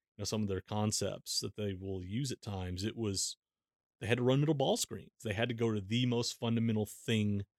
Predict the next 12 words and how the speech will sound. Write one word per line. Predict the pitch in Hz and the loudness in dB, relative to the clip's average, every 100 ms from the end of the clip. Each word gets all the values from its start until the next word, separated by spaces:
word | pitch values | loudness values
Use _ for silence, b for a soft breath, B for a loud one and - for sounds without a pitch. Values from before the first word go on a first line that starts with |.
| _ _ _ - | _ _ _ -10
that | - | -4
gets | 104 - | -4 0
used | 117 156 110 | 0 0 -2
now. | 95 95 87 | -6 -8 -8
And | 113 | -6
it | 107 | -2
was | 95 | -2
very | 104 110 98 | 0 0 -2
different | 113 - 113 101 - _ _ _ _ | -4 -2 -2 -2 -4 _ _ _ _
because, | - - 101 92 - - _ _ _ _ | -12 -2 0 0 -4 -8 _ _ _ _
you | 98 | -10
know, | 104 | -10